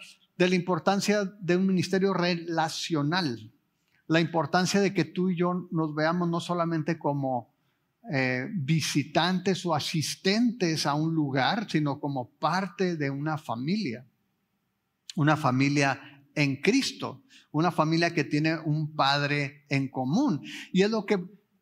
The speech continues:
de hecho, en la bendición que viene más adelante, va, va a enfatizar nuevamente el apóstol Pablo. Ah, si tú te fijas aquí,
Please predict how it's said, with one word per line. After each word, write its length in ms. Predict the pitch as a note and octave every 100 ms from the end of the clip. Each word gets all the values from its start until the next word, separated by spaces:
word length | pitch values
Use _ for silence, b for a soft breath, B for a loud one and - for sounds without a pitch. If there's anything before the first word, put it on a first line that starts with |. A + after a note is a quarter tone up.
| -
de 300 | D#3 D#3+ A3+
hecho, 500 | - G#3 F#3+ F3+ -
en 160 | F3+ F3+
la 140 | F3
bendición 680 | E3 F3+ F3 D#3+ D3+ A3 C4+
que 140 | C#4+
viene 200 | A#3+ A3
más 240 | G3 F#3+ F#3+
adelante, 800 | F3+ D3 E3+ A3 - F3+ D#3+ b b b _ _ _
va, 440 | D#3+ E3+ F3 F3 D#3
va 200 | D#3 E3
a 40 | F3+
enfatizar 760 | F3 - D#3+ D#3+ D3 D#3 D#3
nuevamente 920 | D#3 E3 D#3 D3+ D3+ D3+ D3 D3 D3+ D3+
el 120 | C3+
apóstol 560 | B2+ - C#3+ - C3 A2
Pablo. 500 | F3+ G3+ C3+ A2+ - _ _ _ _ B B B B _ _ _ _ _ _ _ - -
Ah, 680 | D3 C#3 C#3 C3+ B2 A#2+ B B B B B B B _ _
si 120 | -
tú 140 | D#3 A#3
te 100 | C#4+
fijas 320 | B3+ A#3 F#3+
aquí, 560 | E3 - C3+ A2+ -